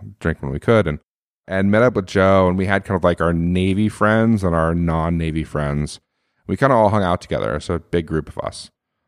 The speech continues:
And, you know, we go down to Tijuana and get our party on at nineteen and, you know, go over the border and drink and, and party. And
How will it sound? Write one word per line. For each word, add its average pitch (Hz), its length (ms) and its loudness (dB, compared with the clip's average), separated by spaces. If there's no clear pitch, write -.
And, 80 480 -2
you 80 60 -2
know, 67 100 -2
we 80 140 -6
go 82 160 0
down 73 160 0
to 71 80 -2
Tijuana 92 760 4
and 87 80 0
get 87 100 0
our 87 100 2
party 82 380 0
on 80 240 0
at 64 100 -4
nineteen 78 600 -4
and, 69 220 -6
you - 80 -8
know, 78 180 -12
go 80 300 -6
over 90 200 -4
the 85 80 -2
border 92 420 2
and 80 140 -6
drink 101 420 2
and, 82 360 -4
and 92 140 -6
party. 90 400 2
And 78 180 -6